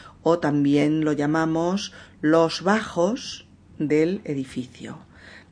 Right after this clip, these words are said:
Tanto la planta baja como los bajos del edificio, eh, quiere decir el piso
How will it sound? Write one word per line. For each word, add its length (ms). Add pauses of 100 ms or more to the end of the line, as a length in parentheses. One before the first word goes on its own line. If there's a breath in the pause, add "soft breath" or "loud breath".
Tanto 320
la 120
planta 360
baja 460
como 200
los 200
bajos 400
del 120
edificio, 720 (480 loud breath)
eh, 500
quiere 260
decir 560 (360 loud breath)
el 240
piso 600